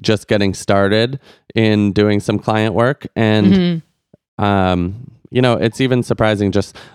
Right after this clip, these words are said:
Speaker 1: I've only ever done, like, I've never been full-time in this, um, but I have done it for a couple years on the side. And just even that, knowing how much inf-,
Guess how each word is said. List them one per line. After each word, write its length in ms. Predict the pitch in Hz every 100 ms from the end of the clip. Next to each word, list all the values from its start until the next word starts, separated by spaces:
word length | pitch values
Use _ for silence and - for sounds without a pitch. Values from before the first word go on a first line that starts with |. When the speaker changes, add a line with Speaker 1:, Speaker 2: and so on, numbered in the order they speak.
| -
Speaker 1:
I've 120 | 123
only 220 | 165 170
ever 180 | 156 139
done, 260 | 104 113 -
like, 220 | 117 113
I've 100 | 107
never 220 | 110 104
been 160 | 104 98
full-time 560 | - 95 - 90 98
in 100 | 107
this, 340 | 117 127 - - -
um, 600 | 101 98 92 92 87 82 _ _ -
but 220 | 95 90
I 120 | -
have 260 | 98 104 90
done 180 | - 95
it 180 | 95 -
for 460 | - 92 92 90 -
a 60 | 98
couple 280 | 90 90
years 520 | 90 90 87 90 87 -
on 140 | 98
the 100 | 90
side. 400 | 90 85 90 104 - - -
And 100 | 104
just 260 | 113 127 - _ -
even 280 | 117 117 98
that, 380 | 95 101 123 -
knowing 420 | 101 101 101 101
how 120 | 104
much 320 | 95 - - -
inf-, 240 | 104 98